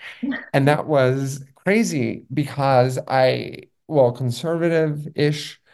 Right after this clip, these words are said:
Speaker 2: uh, you know, I'm pro-life, uh, but I'm also from Los Angeles, right? So, like, you know, I'm real, I don't sound it now, but I'm sort of like, "Well, you know, I don't wanna bother people too much about my politics."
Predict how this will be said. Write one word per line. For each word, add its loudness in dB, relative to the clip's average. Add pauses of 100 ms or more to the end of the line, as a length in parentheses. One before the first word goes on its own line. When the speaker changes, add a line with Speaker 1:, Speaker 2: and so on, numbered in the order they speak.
(360)
Speaker 2:
uh, 2
you 2
know, 4
I'm -2
pro-life, 0 (260)
uh, -2 (120)
but 4
I'm -2
also 2
from -2
Los 2
Angeles, -8
right? -6
So, -6
like, -10
you -4
know, -2
I'm -8
real, -4 (220)
I -2
don't 2
sound 0
it -2
now, 4
but 0
I'm 4
sort -4
of -4
like, 2
"Well, 2
you -2
know, 2
I 2
don't -2
wanna -4 (460)
bother 2
people -6
too -8
much -6
about -12
my -8
politics." -10